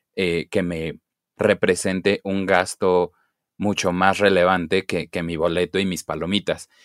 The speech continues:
Y, y sí, el, el punto que mencionas es, es fundamental para el éxito de este tipo de, de, de cine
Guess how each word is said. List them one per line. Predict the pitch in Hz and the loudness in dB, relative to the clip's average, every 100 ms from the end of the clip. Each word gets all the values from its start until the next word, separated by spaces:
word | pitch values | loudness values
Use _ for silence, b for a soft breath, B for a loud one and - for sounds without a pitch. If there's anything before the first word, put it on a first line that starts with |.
| b | b
Y, | 95 95 | -12 -8
y | 104 113 | -4 -2
sí, | - 147 | 4 6
el, | 95 87 | 6 4
el | 92 | -2
punto | - 110 110 | -2 0 0
que | 117 | -2
mencionas | 90 90 95 92 92 | -4 -4 -2 -2 0
es, | 92 87 - - | 0 0 -2 -6
es | 87 90 | -6 -6
fundamental | - 98 87 82 76 82 92 110 - _ _ - | -4 -4 -2 -4 -8 -2 -2 -2 -6 _ _ 4
para | 104 92 95 92 90 85 - _ - | 6 6 4 2 0 -2 -6 _ -4
el | 101 98 92 _ _ _ _ | -2 -2 -4 _ _ _ _
éxito | 107 113 - 127 113 123 123 | 2 4 2 -4 4 6 6
de | 101 95 92 | 4 2 2
este | 98 - 98 | 0 -4 -4
tipo | 98 92 98 95 | -2 -2 0 2
de, | 90 80 78 - | 4 2 -2 -6
de, | 85 85 82 80 80 78 - | -2 0 0 -4 -6 -8 -8
de | 85 85 | -6 -6
cine | - 107 104 113 160 | -2 0 0 0 -2